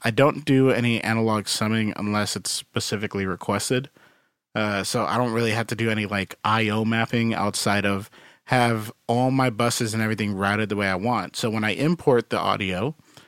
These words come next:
I can just tell it where to go on the map. But as far as plugins go, there are no plugins. I may start with, like, some reverbs, like, but general settings like hall and plate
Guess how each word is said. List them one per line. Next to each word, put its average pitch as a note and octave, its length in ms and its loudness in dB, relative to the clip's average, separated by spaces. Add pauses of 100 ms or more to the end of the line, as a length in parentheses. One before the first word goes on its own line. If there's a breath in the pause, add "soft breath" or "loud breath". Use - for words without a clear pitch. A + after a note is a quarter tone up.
(200 soft breath)
I C#3 100 2
can C#3+ 120 2
just C3+ 200 2
tell D#3 200 4
it G#2+ 140 2
where A2 420 0 (120)
to A#2 120 -2
go F#2 480 -2 (140)
on G2+ 160 0
the F2+ 80 -4
map. A#2+ 400 -2 (720)
But A2+ 160 2
as G2+ 120 -2
far F3+ 140 4
as E3 100 4
plugins C#3+ 540 -2
go, D#3 260 2
there A#2 300 0
are A2 220 0
no A2 160 -2
plugins. F#2 640 -6
I A#2 80 2
may C3+ 180 4
start C3 320 4
with, A#2+ 160 0
like, A2 260 -2 (420 loud breath)
some A2+ 300 2
reverbs, A2 600 2
like, G2 260 -2 (280)
but A2 340 -2
general A#2 460 2
settings G2 420 -2
like F#2 140 -8
hall A2 720 -2
and G#2 200 -2
plate G2+ 480 -2